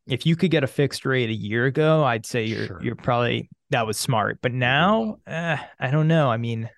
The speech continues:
Speaker 1: it's the highest I've ever seen it, and locking it in right now, I, I'm not sure that I would.
Speaker 2: Right. Yeah, no, I would have to agree with you.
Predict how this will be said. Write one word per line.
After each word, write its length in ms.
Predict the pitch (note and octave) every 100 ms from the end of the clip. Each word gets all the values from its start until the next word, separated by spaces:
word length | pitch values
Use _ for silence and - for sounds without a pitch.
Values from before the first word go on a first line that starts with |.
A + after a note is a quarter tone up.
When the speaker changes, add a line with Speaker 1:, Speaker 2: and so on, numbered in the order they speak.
| _ -
Speaker 1:
it's 420 | A2+ - - -
the 180 | - A2+
highest 320 | C3 D3 C3
I've 180 | C3+ C#3+
ever 180 | C3 B2
seen 280 | - C3 C3
it, 220 | B2+ G2+
and 240 | A#2 A2
locking 420 | A2 B2 A#2+ B2+
it 80 | A#2
in 140 | A#2 A#2
right 140 | A2
now, 300 | A2 A2 A2
I, 160 | G2+ -
I'm 160 | A#2+ A#2
not 180 | A#2 -
sure 160 | B2+
that 120 | A2
I 80 | G2+
would. 320 | G2 F2+ - _ _ _
Speaker 2:
Right. 280 | E2 D#2+ -
Yeah, 200 | B2+ D2+
no, 80 | F2
I 100 | F#2
would 140 | F#2+ F#2+
have 140 | F#2
to 100 | F#2+
agree 220 | E2 E2+
with 160 | E2+ F2
you. 160 | E2